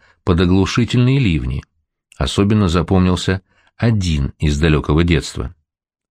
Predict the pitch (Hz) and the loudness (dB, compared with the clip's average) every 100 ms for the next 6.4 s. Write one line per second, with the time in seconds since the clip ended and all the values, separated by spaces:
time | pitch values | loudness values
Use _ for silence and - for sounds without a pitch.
0 | _ _ _ _ _ _ _ - 139 139 | _ _ _ _ _ _ _ -4 0 2
1 | 151 214 190 - 165 151 127 135 139 139 | 2 2 2 2 2 2 0 0 0 2
2 | 110 151 170 104 87 90 90 80 95 - | 2 2 2 2 0 2 2 2 0 0
3 | 147 151 107 85 92 82 87 110 131 87 | -2 0 0 2 0 2 2 2 2 2
4 | 139 143 135 - 147 143 73 - _ _ | 2 0 -2 -2 -2 0 -2 -6 _ _
5 | _ - 71 98 175 196 190 - - 165 | _ -4 -2 0 0 -2 -4 -6 -2 2
6 | 107 87 82 85 | 2 0 -2 -4